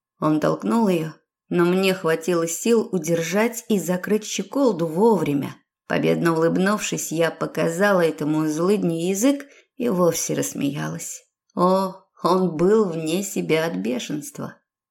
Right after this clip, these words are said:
«Пока руки не помоешь, я тебя к себе не подпущу», поведала я. Ну и так, чтобы добить, задрала футболку, показывая, что под ней на мне ещё и его майка.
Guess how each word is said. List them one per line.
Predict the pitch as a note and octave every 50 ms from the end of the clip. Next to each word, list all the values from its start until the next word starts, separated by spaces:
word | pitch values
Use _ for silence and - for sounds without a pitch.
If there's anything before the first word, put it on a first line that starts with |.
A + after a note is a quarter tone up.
| _ -
«Пока | - G3 F#3+ - - G#3+ G#3+
руки | G#3+ A3+ A#3+ A3 A3+ - - D3 D3+
не | D#3+ D#3+ E3
помоешь, | E3 - E3+ F3+ G3+ A3+ C#4+ F4 E4 F#3 D#3+ - - - - - _ _ _ _ _
я | - F#3+ F3+ F3+ F#3+ C3 C3+
тебя | - - F#3+ E3+ E3+ D#3+
к | - -
себе | - - F3 F3 F#3 G3+ G#3
не | G3 E3+ E3
подпущу», | D#3+ - F#3+ - - _ _ - A3+ A3+ - - - C4+ B3 E3 C3 - - _ _ _ _ _ _
поведала | - D#3 D3 D3+ D3 D3 D#3+ F3
я. | F#3 F#3+ F#3+ D#3+ C3+ C3+ - _ _ _ - - _ _ _ -
Ну | D4 D4+ F4 - -
и | C4+ G3 E3+
так, | E3 - F#3 A3 B3+ B3 -
чтобы | - - - F3+ - - -
добить, | - - D2+ D#2 - G3+ D4+ G4 D#4 G#3 F3
задрала | - D3+ D3+ D#3 D#3 D3 D3 C#3+
футболку, | - - D#3 D3 D3+ D#3+ F3 B3+ B2 B2 - - - B2
показывая, | - - - D3 - - - - G#3+ B3+ B3 B3+ C4 B3 B3+ A#3+
что | A3 - - - F3
под | - - D3 D#3 D#3 D3
ней | D3+ D#3 E3+ F#3+ A3+ C4
на | C4 C#4 C#4+
мне | C#4+ C#4 C#4 C#4 C#4+ C#4+ C#4 G#3+ E3
ещё | D3+ - - - D#3+ D#3
и | D#3+ F3+
его | G#3 A3 G#3+ F#3 E3 E3
майка. | E3+ G3 A3 A#3 A3+ - - - - C4+ C4 - - _